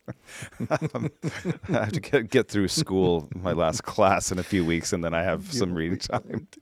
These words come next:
Speaker 2: You get through
Speaker 1: Yeah.
Speaker 2: school. You have a family.
Speaker 1: Yeah.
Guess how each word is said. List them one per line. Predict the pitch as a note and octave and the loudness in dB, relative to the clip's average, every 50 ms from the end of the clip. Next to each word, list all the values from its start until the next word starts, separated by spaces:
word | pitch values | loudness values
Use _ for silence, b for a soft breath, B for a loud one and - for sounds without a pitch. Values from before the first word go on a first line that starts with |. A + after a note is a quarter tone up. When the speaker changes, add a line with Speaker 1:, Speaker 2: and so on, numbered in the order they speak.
| - _ - | -20 _ -14
Speaker 2:
You | - F3 | -12 -8
get | C#3+ D#3+ C#3+ A#2+ | -6 -4 -2 0
through | - B2+ | 2 2
Speaker 1:
Yeah. | - A2 | 2 2
Speaker 2:
school. | - - B2+ B2 B2 A#2+ A2+ A#2 A#2+ B B B B B B B B B B B B - | 2 2 4 4 6 6 4 2 0 B B B B B B B B B B B B 0
You | B2 B2+ | 4 6
have | C3+ C3 C3+ | 6 8 8
a | B2 | 6
family. | A2+ B2 A#2+ A#2 A2+ A2+ A2+ | 6 4 2 4 6 6 8
Speaker 1:
Yeah. | G#2+ F2+ F#2 F#2 | 8 8 6 4